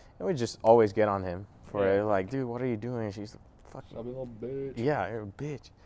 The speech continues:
Speaker 1: And so one of my friends, closer friends, um, she was friends with the girl that he was friends with.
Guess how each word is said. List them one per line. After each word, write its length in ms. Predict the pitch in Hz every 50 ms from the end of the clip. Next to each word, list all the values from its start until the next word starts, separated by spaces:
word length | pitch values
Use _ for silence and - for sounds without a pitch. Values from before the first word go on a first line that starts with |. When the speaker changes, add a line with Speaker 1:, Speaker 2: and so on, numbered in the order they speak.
| - - - - - - - - - - -
Speaker 1:
And 200 | 123 127 123 113
so 580 | - 131 127 123 123 123 123 120 120 120 - - - - - - - - - - - - - - - - - - - - -
one 340 | - - 110 107 117 127 143
of 80 | 147 139
my 560 | 135 135 131 127 123 120 120 117 113 104 113
friends, 800 | - - - - 120 127 127 127 120 117 120 120 113 110 -
closer 420 | - - - 127 131 123 - 113 104
friends, 560 | - - 110 107 104 107 107 107 - - - - - - - - - - - - - -
um, 840 | 117 113 113 107 104 104 101 98 95 95 95 90 92 92 95 90 90 95 - - - - - - - - - - - - - -
she 280 | - - - - 120 123
was 200 | 123 120 113 -
friends 420 | - - 120 117 117 117 113 107
with 220 | 110 107 95 - -
the 180 | 107 98 95
girl 520 | 92 92 104 104 104 104 104 107 104 107 - - -
that 200 | 98 95 92 -
he 180 | - 135 147 160
was 200 | 147 120 98 -
friends 320 | - 101 95 95 95 95
with. 300 | 98 101 104 110 - -